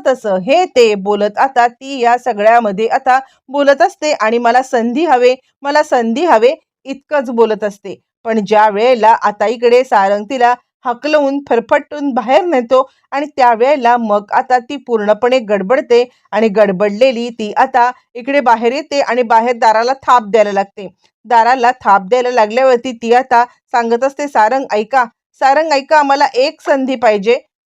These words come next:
सारंग मला एक संधी पाहिजे, तुम्ही जर का मला एक संधी दिलीत ना, तर मी या संधीचं खरंच सो-, सोनं करून दाखवेन, मी स्वतःला अग्निपरीक्षा देऊन सिद्ध करेन." असं म्हटल्यावरती मग मात्र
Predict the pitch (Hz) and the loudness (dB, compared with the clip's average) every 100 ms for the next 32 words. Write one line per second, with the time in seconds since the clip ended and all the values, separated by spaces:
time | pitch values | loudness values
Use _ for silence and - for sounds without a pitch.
0 | _ 262 254 262 302 311 - 214 285 339 | _ 0 0 -2 -2 -2 -2 -2 -4 -2
1 | - 247 226 220 220 196 220 262 _ _ | -2 -2 -2 0 0 2 0 0 _ _
2 | - 247 262 233 311 311 269 262 214 233 | -8 -4 -2 0 -2 0 0 0 0 0
3 | - 240 294 _ 240 226 240 214 226 277 | 0 -2 -2 _ -4 -4 -4 -2 -2 -2
4 | 220 220 226 _ _ - 294 285 294 277 | -2 -2 -2 _ _ -4 -2 -2 0 0
5 | 285 240 220 254 254 294 294 330 294 359 | 0 -2 -2 -8 -4 -4 -2 0 2 2
6 | - 339 254 233 277 254 262 247 247 247 | -2 -4 -2 -2 0 2 2 2 2 2
7 | 262 302 285 269 269 _ _ 277 311 269 | 0 0 0 0 -2 _ _ -10 -2 -2
8 | 240 262 277 226 226 247 240 254 262 302 | 0 0 0 -2 -6 -4 -2 -4 -2 -2
9 | 240 233 254 277 277 208 220 202 185 - | 2 2 2 -2 -4 0 -2 0 -2 -4
10 | _ _ _ - 254 330 392 - 269 302 | _ _ _ -2 2 2 2 0 0 2
11 | 302 302 269 214 190 196 247 240 | -2 -4 0 0 -2 -2 -2 0